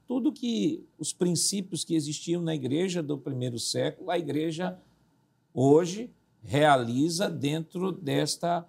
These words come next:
desta moldura organizacional que a nossa sociedade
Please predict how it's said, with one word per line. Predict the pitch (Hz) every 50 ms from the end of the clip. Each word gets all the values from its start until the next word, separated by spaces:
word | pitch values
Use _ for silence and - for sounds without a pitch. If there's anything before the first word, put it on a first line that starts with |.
| _ _ _ _ _ _ -
desta | 131 127 127 - 165 151
moldura | 147 151 180 196 202 196 160 131 151 175 196 196 196 196 196 196 -
organizacional | 156 165 202 220 214 170 160 180 190 185 175 170 156 135 160 170 170 165 - 170 170 160 139 135 127 131 135 139 147 160 160 160 _ _ _ _ _ _
que | _ - - 143
a | 143 143
nossa | 139 147 151 165 160 - 165 160
sociedade | - - 147 139 - - 151 143 135 123 135 139 139 147 139 151 147 151 147 147 -